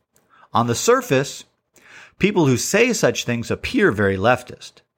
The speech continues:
but in fact, they have aided the imperialists and warlords. This is because, first, without a national revolutionary party,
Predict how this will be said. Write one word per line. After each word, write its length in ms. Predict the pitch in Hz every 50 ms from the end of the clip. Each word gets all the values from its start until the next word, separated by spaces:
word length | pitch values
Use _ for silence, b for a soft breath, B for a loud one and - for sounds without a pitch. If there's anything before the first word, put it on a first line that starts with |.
| _ _ _ _ _ -
but 120 | 110 104
in 100 | 107 101
fact, 500 | - - 139 139 143 151 139 - - - -
they 100 | 110 104
have 160 | 98 87 - -
aided 340 | 104 123 135 127 139 135 107
the 140 | 110 101 92
imperialists 720 | 87 87 - - 127 127 123 120 117 120 120 117 - -
and 140 | 113 107 101
warlords. 720 | 95 98 104 101 90 82 73 - - 90 _ - - - _ _ _ _ _ _ _ B B B B B B B B B B B B
This 200 | 151 190 185 190
is 80 | 143
because, 360 | 120 143 135 - 143 117 -
first, 760 | - - - - - 247 254 214 131 110 104 - - - - _ _ _ _ _ _ _ _ -
without 400 | - 139 143 - 190 233 262 254
a 80 | 240 220
national 480 | 175 151 151 156 151 - - 139 131 123
revolutionary 600 | 127 117 107 110 110 110 98 - - 101 98 92
party, 600 | - - - 226 233 208 147 120 101 95 107